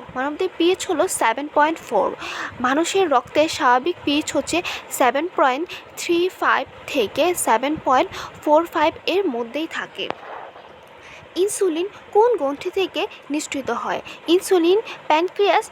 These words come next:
বা অগ্নাশয় গ্রন্থি থেকে নিঃসৃত হয়। ইনস-, অগ্নাশয়কে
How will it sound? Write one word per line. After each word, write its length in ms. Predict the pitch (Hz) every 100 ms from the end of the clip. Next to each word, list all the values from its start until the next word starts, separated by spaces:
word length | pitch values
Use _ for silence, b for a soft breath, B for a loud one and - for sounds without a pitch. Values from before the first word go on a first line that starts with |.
| -
বা 120 | 294 -
অগ্নাশয় 520 | 254 254 330 359 403
গ্রন্থি 280 | 311 285 320
থেকে 320 | 311 302 453 349
নিঃসৃত 420 | 285 - 262 190
হয়। 320 | 220 202 185 B B B B - - - -
ইনস-, 300 | 349 - - - - - -
অগ্নাশয়কে 800 | 285 294 392 415 381 254 269 370